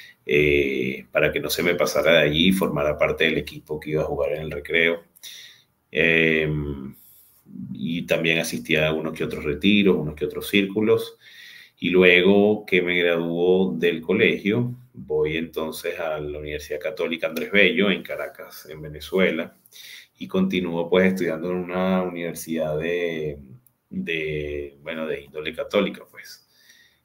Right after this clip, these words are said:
Eh, y allí también, eh, tienen un oratorio, eh,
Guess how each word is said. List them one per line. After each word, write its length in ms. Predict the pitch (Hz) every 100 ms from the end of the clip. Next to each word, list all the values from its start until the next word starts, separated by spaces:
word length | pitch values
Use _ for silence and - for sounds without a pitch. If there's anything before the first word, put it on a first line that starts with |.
| _
Eh, 840 | 85 82 82 78 76 73 71 69 - _
y 100 | -
allí 240 | 87 90 92
también, 720 | 92 95 90 87 87 92 98
eh, 440 | 64 82 78 73 71 - - -
tienen 260 | 90 80 82
un 100 | 82
oratorio, 1080 | 76 73 95 98 95 98 101 101 98 90
eh, 180 | 82 82